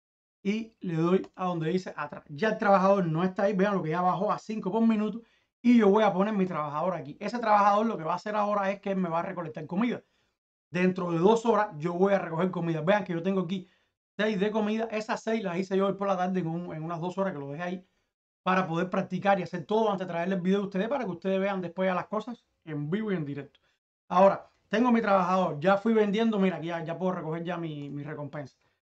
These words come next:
Vengo aquí, doy a donde dice recolectar. Me dan cincuenta y cien de experiencia.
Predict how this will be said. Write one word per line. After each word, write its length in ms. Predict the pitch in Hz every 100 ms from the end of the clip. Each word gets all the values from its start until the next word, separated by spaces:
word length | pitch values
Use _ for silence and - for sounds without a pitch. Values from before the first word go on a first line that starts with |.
| _ _
Vengo 220 | 180 196
aquí, 220 | 185 202 247
doy 300 | 196 226 -
a 80 | 160
donde 240 | 160 160
dice 280 | 185 190 226
recolectar. 640 | - 147 151 143 123 151 -
Me 160 | - 151
dan 260 | 160 151 -
cincuenta 720 | - 143 135 185 226 240 247
y 180 | 175 151
cien 340 | - - 190
de 80 | 175
experiencia. 500 | 160 151 139 135 -